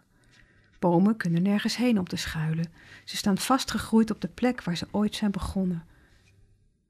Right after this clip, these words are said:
De boom met het oor staat in de regen en luistert en groeit. Zijn wortels omlaag, zijn takken omhoog.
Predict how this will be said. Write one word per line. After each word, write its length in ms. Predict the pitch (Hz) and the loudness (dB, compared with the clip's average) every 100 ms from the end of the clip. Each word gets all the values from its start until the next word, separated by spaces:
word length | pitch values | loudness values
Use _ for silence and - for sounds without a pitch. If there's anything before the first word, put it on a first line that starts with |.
| _ | _
De 80 | - | -8
boom 300 | 208 247 269 | 0 4 6
met 120 | 269 | 4
het 180 | 254 - | 2 -2
oor 240 | 226 240 233 | 0 2 0
staat 380 | - 226 233 | 0 0 0
in 80 | 233 | 0
de 80 | 208 | 0
regen 420 | 185 185 190 - | 0 0 -2 -2
en 140 | 214 190 | 0 0
luistert 560 | 175 160 - - - - | 0 -2 -6 -12 -14 -6
en 100 | 196 | -4
groeit. 540 | - 208 190 170 - _ - - - | 0 2 0 -2 -12 _ -20 -20 -10
Zijn 220 | - 190 | -4 -2
wortels 340 | 190 226 226 | 0 -4 -2
omlaag, 580 | 247 196 165 165 - - | 0 0 0 -2 -6 -16
zijn 220 | - - 190 | -8 -6 -2
takken 320 | 170 160 - | -4 -4 -4
omhoog. 680 | 196 165 160 165 - - | -4 -2 -4 -4 -10 -16